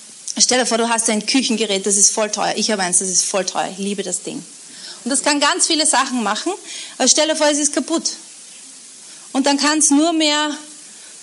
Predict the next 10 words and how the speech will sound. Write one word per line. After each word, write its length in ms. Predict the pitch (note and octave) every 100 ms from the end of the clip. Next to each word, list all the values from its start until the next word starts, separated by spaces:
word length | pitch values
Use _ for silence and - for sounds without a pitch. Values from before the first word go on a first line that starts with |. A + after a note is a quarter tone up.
| - - - - C5
rühren, 500 | A#3 C4 B3 A#3+ B3 - - - - -
anstatt 400 | A#3 A#3+ B3+ A#3+
von 360 | - B3 A#3 A3+ - - - - - - - - -
achtzig 360 | A3+ - - A3
Sachen, 300 | B3 A3 A3
die 60 |
es 80 | A3
sonst 240 | A3+ G#3+ -
machen 260 | F3 F3
kann. 240 | F#3+ -